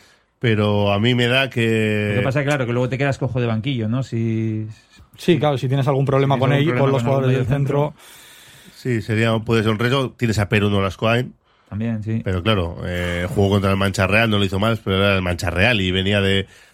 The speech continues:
Speaker 1: de quinientos treinta y cinco días
Speaker 2: Sí.
Speaker 1: sin jugar un partido
Speaker 3: Mucha
Speaker 1: oficial.
Speaker 3: exigencia de golpe meterle contra
Speaker 1: Sí,
Speaker 3: el Atlético
Speaker 1: sí,
Speaker 3: de Madrid
Speaker 1: pero
Speaker 3: en una semi.
Speaker 1: no, digo como
Speaker 3: Si tiene que
Speaker 1: recambio,
Speaker 3: salir
Speaker 1: si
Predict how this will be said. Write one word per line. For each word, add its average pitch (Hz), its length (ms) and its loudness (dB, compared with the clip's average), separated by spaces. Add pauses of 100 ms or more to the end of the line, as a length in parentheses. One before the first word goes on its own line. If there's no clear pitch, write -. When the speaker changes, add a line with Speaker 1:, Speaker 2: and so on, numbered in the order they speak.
Speaker 1:
de 110 200 -2
quinientos 117 600 2
treinta 110 260 0
y - 20 0
cinco 113 320 0
días 113 260 2
Speaker 2:
Sí. 104 80 -2
Speaker 1:
sin 104 100 0
jugar 104 160 0
un 98 100 -2
partido - 340 2
Speaker 3:
Mucha - 160 2
Speaker 1:
oficial. 151 260 -2
Speaker 3:
exigencia 156 420 0
de 143 100 -2
golpe 143 320 -2
meterle 139 420 -4
contra 127 260 -6
Speaker 1:
Sí, 120 80 0
Speaker 3:
el 104 60 2
Atlético 135 320 0
Speaker 1:
sí, 135 80 0
Speaker 3:
de 131 40 0
Madrid 131 400 0
Speaker 1:
pero 131 60 -6
Speaker 3:
en 131 140 -4
una 123 100 -4
semi. 127 200 -4
Speaker 1:
no, 147 180 4
digo 151 260 2
como 139 240 0
Speaker 3:
Si - 160 2
tiene 196 160 6
que 208 80 0
Speaker 1:
recambio, - 80 2
Speaker 3:
salir 185 140 2
Speaker 1:
si 185 40 4